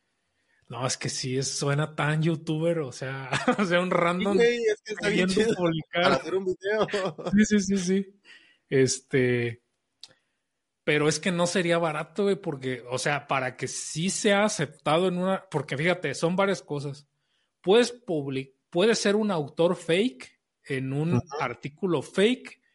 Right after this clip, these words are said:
Speaker 1: en una
Speaker 2: Ujú.
Speaker 1: revista fake, y que
Speaker 2: Pero
Speaker 1: la gente
Speaker 2: siempre y
Speaker 1: lo
Speaker 2: cuando
Speaker 1: crea.
Speaker 2: lo hayas, bueno, en una revista n-, decente, normal, pero siempre y cuando hayas pagado.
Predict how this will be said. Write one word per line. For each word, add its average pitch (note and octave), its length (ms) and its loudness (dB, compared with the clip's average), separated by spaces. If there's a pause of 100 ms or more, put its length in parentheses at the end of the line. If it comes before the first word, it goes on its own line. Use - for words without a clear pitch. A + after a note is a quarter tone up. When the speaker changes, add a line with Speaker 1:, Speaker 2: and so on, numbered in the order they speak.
(120)
Speaker 1:
en C#3 200 -2
una E3 220 2
Speaker 2:
Ujú. B2+ 80 4
Speaker 1:
revista C#3 480 -2
fake, B3+ 680 0 (340)
y C#3 240 -8
que C3+ 160 -4
Speaker 2:
Pero C#3 180 4
Speaker 1:
la C3 40 0
gente C3 160 2
Speaker 2:
siempre F3 220 2
y - 40 4
Speaker 1:
lo C3 80 0
Speaker 2:
cuando F3 220 2
Speaker 1:
crea. G3+ 180 4 (220)
Speaker 2:
lo B2 260 0
hayas, D#3 320 -2 (280)
bueno, D#3 400 -2
en C3 140 -4
una G3 120 2
revista F#3+ 480 4
n-, C3+ 280 -4 (800)
decente, D#3 600 0
normal, E3+ 400 0
pero D3 180 -2
siempre D#3 240 -8
y D#3+ 40 -8
cuando D#3+ 220 -2
hayas E3+ 140 -4
pagado. D3+ 540 -2